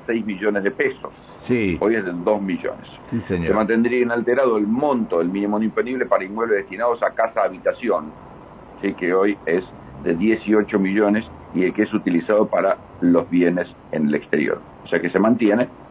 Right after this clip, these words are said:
Speaker 1: en dieciocho millones de pesos. ¿Sí?
Speaker 2: Ujú.
Speaker 1: Segundo,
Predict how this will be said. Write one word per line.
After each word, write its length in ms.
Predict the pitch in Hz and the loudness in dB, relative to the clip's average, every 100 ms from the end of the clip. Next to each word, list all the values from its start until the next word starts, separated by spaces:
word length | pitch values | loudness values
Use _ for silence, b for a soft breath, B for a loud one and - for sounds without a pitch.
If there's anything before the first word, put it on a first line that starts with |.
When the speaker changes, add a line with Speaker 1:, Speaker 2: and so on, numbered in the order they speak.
| - | -4
Speaker 1:
en 120 | 82 | 0
dieciocho 500 | 87 82 80 78 - | 2 2 0 0 4
millones 320 | 131 82 80 80 | 4 4 2 0
de 80 | |
pesos. 380 | - - - - - - - - - - - - - | -2 -4 -6 -18 -20 -20 -20 -20 -20 -20 -20 -10 -4
¿Sí? 60 | |
Speaker 2:
Ujú. 460 | 101 95 92 85 101 | -4 -2 -6 -4 -2
Speaker 1:
Segundo, 580 | 113 156 139 98 69 | 2 4 4 2 0